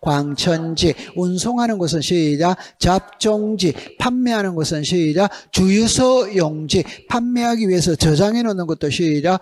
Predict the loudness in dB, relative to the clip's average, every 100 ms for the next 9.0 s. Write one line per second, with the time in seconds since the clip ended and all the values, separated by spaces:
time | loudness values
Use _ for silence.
0 | -4 -8 -2 0 0 -2 -2 -2 -2 -4
1 | -4 -6 -8 -6 -4 -4 -2 -2 0 -2
2 | -4 -10 -14 -20 _ -4 -4 0 0 2
3 | 0 -4 0 0 -2 -10 -4 0 0 2
4 | 0 -2 -8 -2 0 2 0 0 -2 -2
5 | 0 0 -2 0 0 -2 -8 -8 -2 -2
6 | 0 -2 -2 -2 -2 -4 -6 -6 -2 0
7 | 0 0 0 0 0 0 -4 -6 -2 0
8 | 0 -2 -2 0 0 0 0 2 2 -2